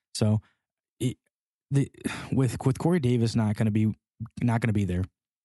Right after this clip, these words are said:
okay, I think Elijah Moore slides into that number one slot role. All right. Yes, Jamison Crowder's gonna be there,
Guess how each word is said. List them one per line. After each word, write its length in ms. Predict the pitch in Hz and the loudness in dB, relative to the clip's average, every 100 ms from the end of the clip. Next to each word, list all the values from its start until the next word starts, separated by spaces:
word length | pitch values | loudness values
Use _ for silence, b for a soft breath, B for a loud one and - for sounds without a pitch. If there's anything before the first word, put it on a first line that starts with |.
| - | -2
okay, 260 | 104 110 104 | 0 2 0
I 100 | - | -2
think 220 | 107 127 110 | 0 0 2
Elijah 340 | 110 117 123 | 2 2 2
Moore 160 | 120 113 | 2 0
slides 380 | - 107 107 | 0 0 2
into 180 | 113 107 | 2 2
that 140 | 110 95 | 0 2
number 180 | 101 | 2
one 220 | 107 104 104 | 2 2 0
slot 280 | - 95 | -2 -2
role. 240 | 95 95 90 - _ _ _ _ _ _ - | 0 -2 -4 -8 _ _ _ _ _ _ -4
All 80 | 117 | 0
right. 200 | 104 104 b b b - | 2 0 b b b -2
Yes, 160 | 117 | 0
Jamison 340 | - 113 107 104 | 2 0 0 -2
Crowder's 320 | 120 123 123 | 0 0 2
gonna 180 | 123 117 | 2 2
be 160 | 120 | 2
there, 320 | 117 117 113 | 2 2 0